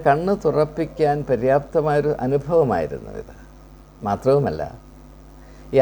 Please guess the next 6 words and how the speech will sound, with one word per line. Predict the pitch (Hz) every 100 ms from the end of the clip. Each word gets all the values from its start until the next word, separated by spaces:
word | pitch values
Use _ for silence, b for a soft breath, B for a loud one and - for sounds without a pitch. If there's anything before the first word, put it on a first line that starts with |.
| 127
അന്ധവിശ്വാസത്തിൽ, | 147 180 190 - 160 151 - 202 156 147 143 - - - - -
വിശ്വാസത്തെ | 120 - 139 143 151 - 135 113 98
അഭയം | - 143 160 120
പ്രാപിക്കുന്നവർ | 98 90 80 87 73 50 - - - - - - - - -
വിദ്യാഭ്യാസമില്ലാത്തവരും | 151 160 135 139 131 135 127 127 123 123 117 120 120 110 85 - -
സമൂഹത്തിൽ | 127 131 123 123